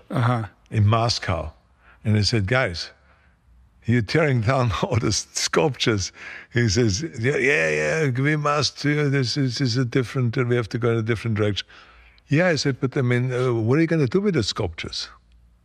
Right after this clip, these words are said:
Speaker 2: "Well, we're gonna go them and throw them in a dump somewhere,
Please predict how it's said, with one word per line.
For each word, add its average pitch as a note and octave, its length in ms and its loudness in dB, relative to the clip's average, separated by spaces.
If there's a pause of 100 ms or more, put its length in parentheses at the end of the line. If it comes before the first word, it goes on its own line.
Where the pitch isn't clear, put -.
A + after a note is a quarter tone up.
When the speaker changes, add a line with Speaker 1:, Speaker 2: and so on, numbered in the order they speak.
(1000)
Speaker 2:
"Well, A2 360 2
we're A2 140 2
gonna A#2 260 2
go A2+ 220 2
them A#2 180 2
and A2 200 2
throw A#2+ 280 0
them A#2+ 160 0
in A2+ 80 2
a G#2+ 80 2
dump A#2+ 360 -2
somewhere, G2+ 600 0